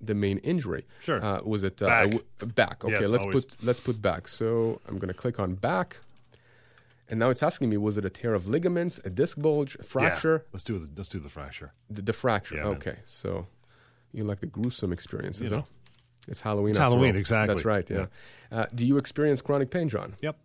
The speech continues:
Speaker 1: Yes, of course
Speaker 2: It's right
Speaker 1: you do.
Speaker 2: beside me.
Speaker 1: <laughs> Did you require surgery, yes or no?
Speaker 2: No.
Speaker 1: No. All right, so we're gonna click no.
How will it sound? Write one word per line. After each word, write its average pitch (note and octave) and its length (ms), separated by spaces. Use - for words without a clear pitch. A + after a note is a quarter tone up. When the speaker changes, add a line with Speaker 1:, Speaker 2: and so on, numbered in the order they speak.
Speaker 1:
Yes, - 400
of - 40
course - 120
Speaker 2:
It's A#2+ 80
right A2 40
Speaker 1:
you G#2 40
do. G2 60
Speaker 2:
beside A#2 320
me. F#2 120
Speaker 1:
<laughs> - 1120
Did C#3+ 120
you C#3+ 80
require C#3 340
surgery, B2 400
yes G#2+ 160
or A2+ 60
no? G2 160
Speaker 2:
No. C3 360
Speaker 1:
No. F#2+ 480
All F#2 120
right, - 260
so - 120
we're - 80
gonna - 180
click - 260
no. D3+ 300